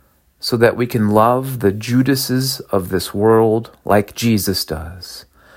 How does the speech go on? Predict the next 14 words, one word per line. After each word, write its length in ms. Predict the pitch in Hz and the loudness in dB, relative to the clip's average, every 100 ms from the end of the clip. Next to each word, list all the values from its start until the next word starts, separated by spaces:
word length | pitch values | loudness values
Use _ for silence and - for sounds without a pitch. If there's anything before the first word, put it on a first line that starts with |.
| - | -12
knowing 380 | - 131 143 131 | 2 4 6 4
full 360 | 113 - 160 151 | 0 2 4 6
well, 300 | 135 123 123 | 4 6 4
yes, 600 | 120 113 127 - - - | 4 0 0 -4 -6 -4
that 180 | 107 92 | -4 -2
this 160 | 120 | -4
type 320 | - - 123 | -6 -8 -4
of 220 | 110 98 107 | -4 -4 2
love, 500 | 104 107 131 131 - | 4 4 0 -6 -10
it's 160 | 104 | -8
gonna 220 | - 127 104 | -2 0 0
pierce 480 | - 131 127 - | -2 -2 -2 -2
us 400 | - 101 - - | -2 0 0 -4
through 580 | - 127 123 90 76 78 | -2 0 0 0 -6 -10